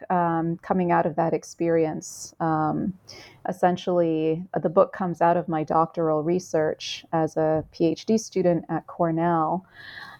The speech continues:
And, um, the book actually focuses on about half of what I wrote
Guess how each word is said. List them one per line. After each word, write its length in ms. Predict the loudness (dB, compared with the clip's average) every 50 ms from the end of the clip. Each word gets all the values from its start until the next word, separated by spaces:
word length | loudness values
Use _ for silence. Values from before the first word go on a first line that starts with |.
| _ _ -4
And, 440 | -2 0 0 0 0 -2 -2 -2
um, 580 | 0 0 2 2 0 0 -2 -2 -2 -2 -4 -6 _ _ _ _ -20 _ _ _ _ _ _ _ _ -20 -20 _ -20 -18 -18 -18 -20 -20 -20 _ _ -6
the 60 | 0
book 260 | 2 2 2 2 0 0
actually 540 | 0 0 0 0 -2 -2 -2 0 0 0 -2
focuses 580 | 0 0 0 0 0 -4 -4 -2 -2 -2 0 0
on 100 | 0 -2
about 320 | 0 0 0 0 0 0
half 460 | -4 -10 -6 -2 0 0 0 0 -4 -8 _ -4
of 180 | -2 -2 -2 0
what 160 | 0 0 2
I 120 | 2 0
wrote 360 | 0 0 2 2 2 0 -2